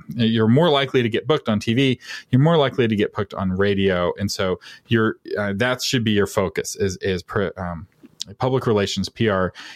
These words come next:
interacting with journalists. Uh, we talk about how to do this in other episodes. We'll have more episodes coming up on how to do, uh, P R. And we have done a lot of episodes on advertising. <laughs> It's one of our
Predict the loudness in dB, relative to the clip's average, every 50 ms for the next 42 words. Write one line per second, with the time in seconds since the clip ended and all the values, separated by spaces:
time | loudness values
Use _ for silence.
0 | -8 _ 0 2 2 2 2 0 -2 0 0 2 2 0 0 -2 -2 -2 0 2
1 | 2 0 0 -2 -4 -6 -10 -10 -10 -10 -10 -12 _ -10 -8 -6 -6 -8 -10 -12
2 | -16 -20 _ _ -2 -2 -2 -2 -2 -2 -2 -2 -2 -4 -2 -4 -4 -4 -4 -4
3 | -2 -4 -2 0 0 0 2 2 0 -2 -4 -4 -2 0 2 2 2 0 0 0
4 | 0 0 0 2 0 -2 0 2 2 2 2 2 0 -2 -4 -4 -4 -4 -4 -4
5 | -4 -2 0 0 0 -2 -4 _ -18 -16 -16 -16 -16 -10 _ -4 -4 -2 -2 -2
6 | -2 -2 -4 -4 -2 0 0 0 0 -2 -6 -10 -20 -20 _ -10 -8 -6 -6 -8
7 | -8 -6 -4 -2 -2 -2 -2 -4 -4 -4 -2 -2 0 2 2 2 2 0 0 -2
8 | -2 0 0 0 2 2 2 2 4 4 4 4 2 2 2 0 0 0 0 0
9 | 2 2 2 2 2 2 0 0 0 -2 0 0 -2 -2 -2 -2 -4 -4 -4 -2
10 | -4 -2 0 0 0 2 2 2 0 0